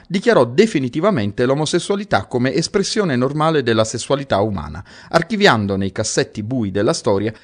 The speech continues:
quei dolorosi errori della scienza che per decenni avevano generato diagnosi cliniche immaginarie, cure ormonali dannose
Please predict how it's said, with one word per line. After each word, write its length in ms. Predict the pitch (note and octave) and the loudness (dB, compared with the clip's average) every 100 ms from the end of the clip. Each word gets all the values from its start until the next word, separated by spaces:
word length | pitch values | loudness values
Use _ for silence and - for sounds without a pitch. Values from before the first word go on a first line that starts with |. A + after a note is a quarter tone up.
| - | 4
quei 160 | G3 | 8
dolorosi 480 | F#3 G#3+ G#3+ D#3 B2 | 8 8 6 4 2
errori 400 | A2+ D3 B2 G#2+ | 2 2 0 0
della 180 | A2 D3 | 0 -2
scienza 460 | - - G2 G#2 | 0 -2 -2 -6
che 160 | - F3 | -2 -2
per 220 | - F#3+ | 0 0
decenni 520 | F3+ F3+ C#3+ G2+ G2+ | 0 0 0 0 -2
avevano 400 | G2+ C#3 A#2+ G#2+ | 0 0 0 -2
generato 540 | G#2 C3+ D3+ G2 F2 G2+ | -2 -2 -2 -4 -6 -6
diagnosi 560 | A2+ C#3 A2+ G2 - | 0 0 0 -2 -6
cliniche 420 | F#2+ B2 A#2+ F#2+ G2+ | -6 -2 -2 -2 -2
immaginarie, 720 | G2 A2 A2 F3+ G2+ F2+ G2+ - | 0 -2 -2 -2 -4 -4 -10 -12
cure 300 | - A3+ F3 | -2 2 4
ormonali 520 | C3 B2 A#2+ C3 G2 G2+ | 4 4 2 0 0 0
dannose 540 | F3 D#3 F#2+ - B2 | 0 0 -2 -6 -8